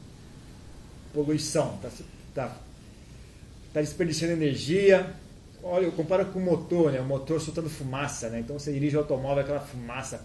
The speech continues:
preta saindo atrás, né? Você sabe o significado daquilo, né? É, é óleo e combustível sendo queimado.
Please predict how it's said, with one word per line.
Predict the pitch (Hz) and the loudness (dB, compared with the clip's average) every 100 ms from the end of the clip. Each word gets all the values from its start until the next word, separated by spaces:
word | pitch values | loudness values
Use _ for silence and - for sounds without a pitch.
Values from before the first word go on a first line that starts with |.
| - | 4
preta | 143 143 127 | 6 6 2
saindo | 110 120 113 | -6 -6 -6
atrás, | - 113 101 | -6 -6 -6
né? | 101 104 - - - - - - - - | -8 -12 -14 -16 -16 -16 -16 -16 -16 -14
Você | - 196 | -6 0
sabe | 220 214 | 2 2
o | |
significado | 185 180 - 147 139 | 2 2 2 2 0
daquilo, | 113 120 110 | -2 -2 -4
né? | 107 120 139 135 - | -2 -2 -2 -2 0
É, | |
é | 143 | 4
óleo | 156 196 | 6 6
e | 185 | 4
combustível | 175 170 - 160 165 147 - | 0 0 0 0 2 0 -2
sendo | - 151 | -2 -2
queimado. | 156 147 139 135 113 | 0 0 0 -2 -4